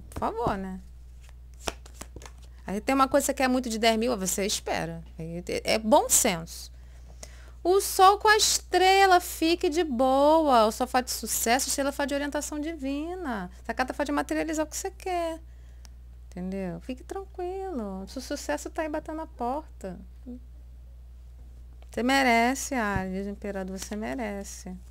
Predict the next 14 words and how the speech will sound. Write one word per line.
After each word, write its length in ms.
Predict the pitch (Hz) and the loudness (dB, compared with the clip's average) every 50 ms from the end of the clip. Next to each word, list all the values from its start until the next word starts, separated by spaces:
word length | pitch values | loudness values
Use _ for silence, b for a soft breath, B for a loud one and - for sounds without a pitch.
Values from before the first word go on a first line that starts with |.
| - - - - - - - - - - - - - - - - - - - - - - - - - - | -18 -18 -18 -20 -20 -20 -20 -20 -20 -20 -20 -20 -20 -20 -20 -18 -18 -18 -18 -18 -20 -20 -18 -16 -10 -8
Algum 160 | - 208 208 | -6 -2 -2
de 80 | 247 262 | 0 0
vocês 280 | 269 254 262 285 269 - | -2 -2 -2 -4 -4 -2
estão 180 | - 294 277 | -2 -2 0
há 80 | 294 294 | 0 0
muito 560 | 285 285 285 285 302 320 330 339 339 330 285 | 0 0 0 0 0 0 0 0 -2 -4 -4
tempo 220 | - - 277 262 | -6 -6 -4 -4
sem 120 | - - 254 | -4 -6 -4
comprar 260 | 254 262 254 - 240 | -4 -4 -2 -2 -2
uma 120 | 240 240 | -2 -2
coisa 260 | 233 - 226 226 214 208 | -2 -2 -2 -2 -2 -2
pra 160 | - - - | -2 -2 -2
vocês, 540 | 208 208 - - - 190 185 175 175 180 180 | -2 -4 -6 -6 -6 -6 -6 -6 -8 -8 -10
assim. 380 | 185 180 - - 185 175 175 | -10 -12 -12 -12 -12 -14 -14